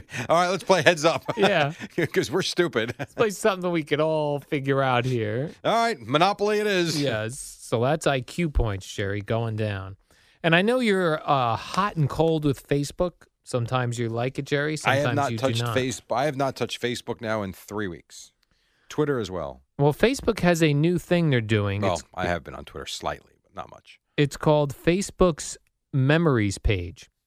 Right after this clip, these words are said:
Speaker 2: And it's a new thing. And what it's doing is it pops up different things, uh, uh, giving you a Facebook memory. It might say,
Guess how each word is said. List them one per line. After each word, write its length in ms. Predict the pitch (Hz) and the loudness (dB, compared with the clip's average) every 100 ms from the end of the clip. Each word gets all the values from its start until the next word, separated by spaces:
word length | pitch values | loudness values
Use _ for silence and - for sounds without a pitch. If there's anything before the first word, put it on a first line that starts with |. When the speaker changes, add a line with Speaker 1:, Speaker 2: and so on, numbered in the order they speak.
| _ _ _ _ - | _ _ _ _ 0
Speaker 2:
And 80 | |
it's 160 | 151 147 | 2 4
a 60 | 165 | 2
new 200 | 180 185 | 4 0
thing. 400 | - 165 95 95 _ _ _ | 0 0 0 -6 _ _ _
And 100 | 147 | 2
what 120 | 175 | 2
it's 140 | 170 - | 2 2
doing 280 | 190 180 143 | 4 6 4
is 140 | 139 | 2
it 160 | 170 170 | 0 2
pops 320 | - 175 - | 4 4 4
up 180 | 185 151 | 2 4
different 340 | 165 - 147 - | 2 4 2 2
things, 540 | 156 139 139 123 - - _ _ _ _ - | 2 2 0 -4 -8 -18 _ _ _ _ 0
uh, 20 | |
uh, 500 | 123 131 131 123 123 | 2 2 2 2 0
giving 340 | 123 175 170 | 0 2 4
you 120 | 165 156 | 4 2
a 80 | 143 | 0
Facebook 680 | - 185 180 - - 151 131 | 0 0 0 0 0 2 2
memory. 440 | 143 151 110 101 | 4 4 2 0
It 100 | 110 | 0
might 200 | 127 120 | 0 0
say, 400 | - 135 127 127 | 0 0 0 -2